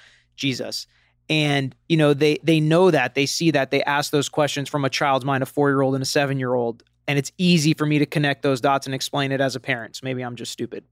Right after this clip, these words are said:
but never has it ever come up with Harry Potter. Why is that if it has such strong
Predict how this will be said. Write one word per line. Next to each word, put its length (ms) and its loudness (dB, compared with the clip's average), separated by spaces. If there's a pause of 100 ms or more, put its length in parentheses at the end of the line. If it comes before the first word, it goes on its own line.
but 260 0 (600)
never 380 4
has 140 2
it 100 2
ever 200 2
come 200 0
up 80 2
with 100 -4
Harry 180 0
Potter. 240 -4
Why 260 2
is 180 2
that 200 2
if 120 -4
it 60 -2
has 220 -2
such 280 -2 (100)
strong 720 0